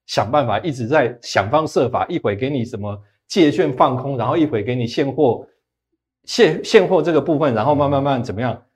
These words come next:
在那个台指期的部分去给你布多单。哦，那这个哦，就是有资金的好处啦。哦，但是我们散户来讲的话，是最起码你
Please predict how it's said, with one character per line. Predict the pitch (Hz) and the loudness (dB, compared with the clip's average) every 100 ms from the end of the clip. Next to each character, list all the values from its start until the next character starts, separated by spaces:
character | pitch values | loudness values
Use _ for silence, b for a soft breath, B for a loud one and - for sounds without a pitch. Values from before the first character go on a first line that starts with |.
| _ | _
在 | - 151 | 4 4
那 | 147 | 4
个 | 135 110 - _ _ _ - | 2 0 -4 _ _ _ -2
台 | 127 | 2
指 | 143 131 | 2 -2
期 | - 123 | -6 -4
的 | 120 | -2
部 | 143 | -2
分 | 131 127 | -2 -2
去 | 131 | -2
给 | 120 | -6
你 | 107 | -6
布 | 98 113 | -6 -6
多 | 107 95 | -6 -6
单。 | 92 90 - | -4 -6 -4
哦， | 95 87 | -6 -4
那 | 170 214 - B B _ - _ _ _ | -6 -8 -10 B B _ -20 _ _ _
这 | 214 | 6
个 | 160 | 6
哦， | 123 101 85 - | 6 2 -4 -6
就 | - 156 | -2 2
是 | 165 131 | 2 2
有 | 123 107 | 0 0
资 | 170 | 0
金 | 147 160 | -2 -2
的 | 123 | 0
好 | 98 82 | -2 -4
处 | - 110 | -6 -4
啦。 | 92 | -4
哦， | 90 | -4
但 | 196 | -4
是 | 190 170 160 B B B | 0 -2 -2 B B B
我 | - | 0
们 | 127 180 | 2 4
散 | 165 156 | 4 4
户 | 175 | 4
来 | 170 135 | 6 6
讲 | 107 | 4
的 | 104 | 2
话， | 143 - - _ - | 2 0 -14 _ -6
是 | 262 | -2
最 | - 185 | 6 6
起 | - | 4
码 | 139 123 | 0 -2
你 | 95 87 | -4 -10